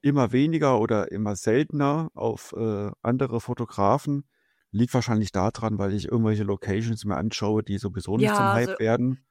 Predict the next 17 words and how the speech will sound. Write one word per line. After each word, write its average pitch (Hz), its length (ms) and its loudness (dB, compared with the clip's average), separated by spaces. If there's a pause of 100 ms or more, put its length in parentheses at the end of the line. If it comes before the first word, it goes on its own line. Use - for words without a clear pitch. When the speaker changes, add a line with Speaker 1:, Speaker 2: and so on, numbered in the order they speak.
(160)
Speaker 2:
genau, 208 320 -4
Speaker 1:
Ja. 202 340 2
Speaker 2:
so 214 280 -4
ur-, 254 180 2
Speaker 1:
Und 120 400 4
Speaker 2:
so 220 200 -4
uralte 233 540 0
Dinger, 196 380 -4
weißt 160 280 -6
du, 151 120 -8
so. 143 200 -4
Speaker 1:
Ja, 147 400 8
oder 143 260 2
einfach 160 280 0
irgendwas, 160 720 0
wo, 139 280 2 (320)
wo 123 400 -2